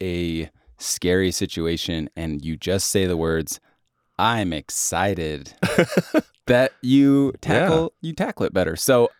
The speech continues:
Speaker 1: I'm a little scared of Till We Have Faces based on some of the information I've gleaned from you, but I'm excited.
Speaker 2: <laughs> Good. The neurological experience, the chemicals in your brain for excitement and fear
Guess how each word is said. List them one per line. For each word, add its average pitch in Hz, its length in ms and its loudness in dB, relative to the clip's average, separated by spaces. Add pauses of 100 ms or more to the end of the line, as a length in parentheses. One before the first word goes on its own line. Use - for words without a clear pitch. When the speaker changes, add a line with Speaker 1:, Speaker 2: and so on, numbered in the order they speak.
Speaker 1:
I'm 113 160 0
a 107 60 -2
little 127 340 -4
scared 143 500 -2
of 90 280 -2
Till 98 160 2
We 92 80 2
Have 90 160 -4
Faces 90 480 -4 (320)
based 92 320 0
on 92 240 0
some 110 240 0
of 110 60 2
the 101 80 2
information 90 480 -6
I've 82 100 -6
gleaned 85 300 -2
from 82 180 0
you, 80 180 -2 (560)
but 80 140 2
I'm 98 220 0
excited. 101 1200 0 (100)
Speaker 2:
<laughs> - 120 -20
Good. 131 280 6 (240)
The 107 540 2 (720)
neurological 98 840 4
experience, 92 800 -2
the - 120 -6
chemicals 110 500 0
in 98 60 -2
your 82 120 -2
brain 90 540 0 (400)
for 85 240 2
excitement 98 600 0
and 104 140 -6
fear 73 440 0